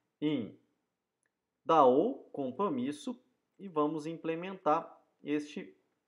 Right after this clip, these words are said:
método. Então vamos vir aqui, ó, já estamos aqui no nosso método dao compromisso. Vamos começar aqui fazendo o nosso método. Então vamos lá,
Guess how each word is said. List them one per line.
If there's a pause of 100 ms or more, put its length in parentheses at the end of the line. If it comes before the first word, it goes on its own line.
(800)
método. (560)
Então
vamos
vir
aqui,
ó,
já
estamos
aqui
no
nosso
método
dao
compromisso. (480)
Vamos
começar
aqui
fazendo
o
nosso
método.
Então
vamos
lá,